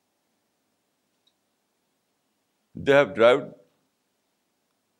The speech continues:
their Islam from their, their history۔ یعنی اب آج کے مسلمانوں میں اور اصلی مسلمانوں کے درمیان، اصلی اسلام کے درمیان،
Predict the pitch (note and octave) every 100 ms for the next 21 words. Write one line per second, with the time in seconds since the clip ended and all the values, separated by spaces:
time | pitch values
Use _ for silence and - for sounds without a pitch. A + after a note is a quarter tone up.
0 | G2+ A2 G#2+ B2 C3 - A2 A2 G#2 G2+
1 | F#2+ - _ _ _ _ _ _ _ _
2 | E2+ A2 A2+ C3 - G2 - _ _ _
3 | _ _ _ _ _ _ _ _ _ _
4 | _ _ _ _ - G#2 C3+ D3+ - A2
5 | E3+ E3 C#3+ B2+ A2 B2 D3 C#3+ - F#2+
6 | A2+ - F3+ D3 A2+ A2 B2 B2 F#2 E2
7 | G2 F#2+ - _ _ _ _ _ _ _
8 | _ _ _ - G#2+ C#3+ C#3+ G2+ C3 A2
9 | G2+ F2 C#2+